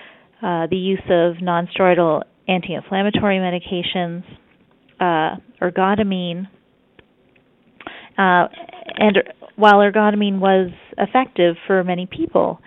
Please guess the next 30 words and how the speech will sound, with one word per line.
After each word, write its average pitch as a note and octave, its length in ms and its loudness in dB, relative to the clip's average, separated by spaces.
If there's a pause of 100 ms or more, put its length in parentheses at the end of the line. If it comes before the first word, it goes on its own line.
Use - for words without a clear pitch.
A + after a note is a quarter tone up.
(420)
it A3 160 2
does G#3+ 320 4
have F3+ 320 2 (320)
a G3 80 0
lot F3+ 220 4
of F3 80 -2 (100)
side F3+ 240 0
effects F3 380 -4 (440)
as F#3 220 0
it F#3 160 0
has F#3 240 0
a F#3 60 -2
much F3+ 280 -4 (120)
less, F3+ 260 2 (380)
uh, F3 220 0 (120)
specific - 800 -2 (300)
receptor F#3 500 0
binding E3+ 460 -4
profile E3+ 760 -2
than E3+ 360 -4
the E3 100 -8
triptans. - 580 -6 (3250)
The A3+ 80 6
number C#4+ 260 4
needed G#3 340 0
to - 120 2
treat G3+ 280 0
for G3 120 -2
each A3 280 -6
medication, F#3 800 -2